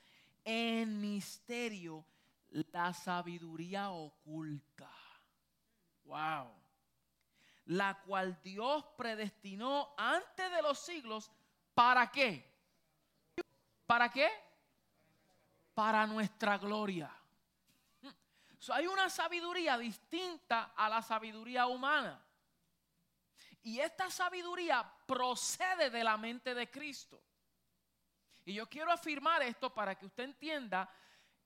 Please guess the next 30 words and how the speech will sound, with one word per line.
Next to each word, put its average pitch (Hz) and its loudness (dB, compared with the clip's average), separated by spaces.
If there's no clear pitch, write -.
el 233 2
peso 269 4
que 214 -8
tiene 262 2
esto, 175 -4
que 233 -2
nosotros 254 -4
hemos 277 0
recibido 247 -2
la 220 4
mente 208 -4
de 208 -4
Cristo. 220 -8
¿Mm? 208 -12
Porque 262 -2
en 262 -2
la 254 2
mente 330 -4
de 311 -4
Cristo 240 -6
están 262 0
escondidas 285 2
todos 302 6
los 285 4
tesoros 277 4
de 269 6
la 240 8
sabiduría 233 4
de 240 0
Dios. 262 2